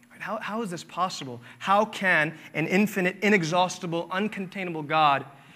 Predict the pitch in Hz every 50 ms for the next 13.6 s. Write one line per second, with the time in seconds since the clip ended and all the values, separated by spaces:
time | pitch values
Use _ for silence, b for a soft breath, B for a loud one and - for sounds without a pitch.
0 | B B B 165 156 - - - 214 202 202 202 202 175 - 165 156 160 165 180
1 | 180 185 175 180 175 165 - B B B B B B B - - - - - -
2 | - 175 165 170 175 180 180 175 180 175 160 147 143 143 165 180 185 175 - -
3 | - - - - - - 180 175 170 - - 147 143 135 113 - 127 135 120 -
4 | 135 127 120 123 - - - _ _ _ _ _ _ _ _ _ _ _ _ _
5 | _ _ _ _ _ _ _ _ _ _ b b b b b b - 170 - 180
6 | 185 160 175 147 170 165 160 156 151 156 - 175 156 - 190 185 170 170 156 151
7 | 151 165 165 170 160 160 B B B B 165 175 185 - 196 185 185 - 160 151
8 | - 160 156 135 143 139 123 135 135 123 117 - - - - - - - - _
9 | _ _ _ _ _ _ _ _ _ _ b b b b b b b _ - -
10 | 165 185 196 202 180 202 214 - 202 175 180 180 180 165 160 147 - - - 180
11 | 185 185 180 175 160 - - B B B B B - 151 156 156 - - - 175
12 | 135 156 - - 156 151 147 147 147 147 147 143 - - 185 180 180 185 185 175
13 | 175 170 156 - - 185 180 180 170 160 151 147